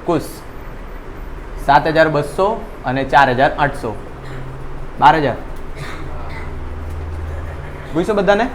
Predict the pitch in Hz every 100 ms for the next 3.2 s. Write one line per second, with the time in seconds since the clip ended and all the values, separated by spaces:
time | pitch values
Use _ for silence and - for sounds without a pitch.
0 | - - 220 226 165 185 220 190 190 220
1 | 233 208 220 180 - 117 101 - - -
2 | 151 160 156 175 180 151 135 113 113 -
3 | 107